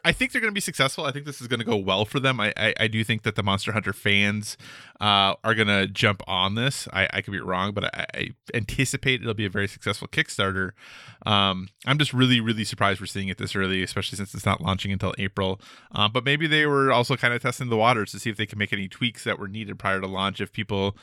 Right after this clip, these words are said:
come out either balking at the price or asking for something different, maybe this gives them some time to adjust if they need to do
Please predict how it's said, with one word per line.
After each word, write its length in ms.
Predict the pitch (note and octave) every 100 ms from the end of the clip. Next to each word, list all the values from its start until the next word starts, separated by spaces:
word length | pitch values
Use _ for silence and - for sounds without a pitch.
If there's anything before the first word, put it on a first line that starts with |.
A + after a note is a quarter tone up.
| - - -
come 140 | - B2
out 200 | A2+ G#2
either 180 | A#2 G#2+
balking 400 | D#3 F3 E3+ D#3+
at 80 | D3+
the 60 |
price 400 | D3+ D3+ C#3+ C#3
or 60 | F#2
asking 320 | A#2+ A#2 C3
for 100 | B2+
something 300 | B2+ G#2+ A2
different, 420 | G#2 B2 G2+ F#2+
maybe 160 | G2+ G2
this 100 | -
gives 140 | A2+ -
them 240 | G2+ F#2+
some 140 | - G2+
time 200 | G2 F#2+
to 80 |
adjust 340 | G2+ - G2 -
if 80 | G2
they 100 | -
need 180 | - -
to 80 | -
do 140 | -